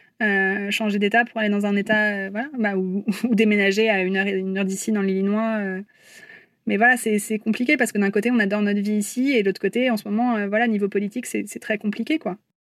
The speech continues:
On se dit que, voilà, pour l'instant, si ça devait arriver de nouveau, on aurait les moyens de le faire. Mais malheureusement,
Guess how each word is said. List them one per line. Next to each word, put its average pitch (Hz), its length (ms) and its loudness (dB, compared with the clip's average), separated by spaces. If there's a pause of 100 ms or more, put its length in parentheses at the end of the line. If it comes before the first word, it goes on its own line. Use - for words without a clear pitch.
(140)
On 220 80 2
se 202 60 2
dit 240 140 4
que, 240 80 2
voilà, 214 300 0
pour 214 220 -4
l'instant, 226 600 0 (560)
si 214 340 -4
ça 214 140 -4
devait 196 240 0
arriver 202 260 2
de 202 60 2
nouveau, 214 280 2
on 202 240 2
aurait 202 220 4
les 202 120 4
moyens 226 280 4
de 226 60 2
le 233 60 2
faire. 254 360 0
Mais 202 220 0
malheureusement, 208 480 4